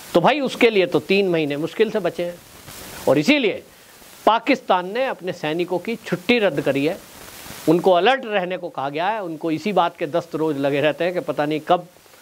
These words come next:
भारत सर्जिकल स्ट्राइक कर दे, कब भारत की सेना पाकिस्तान की तरफ मूव कर दे।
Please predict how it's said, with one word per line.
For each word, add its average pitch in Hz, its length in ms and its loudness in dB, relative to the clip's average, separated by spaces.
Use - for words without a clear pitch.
भारत 165 400 0
सर्जिकल 139 420 -2
स्ट्राइक 117 320 -4
कर 117 120 -8
दे, 92 200 -14
कब 269 200 4
भारत 202 340 0
की 180 80 -2
सेना 190 400 -2
पाकिस्तान 147 480 -4
की 143 100 -8
तरफ 147 320 -4
मूव 135 360 0
कर 110 100 -6
दे। 92 160 -12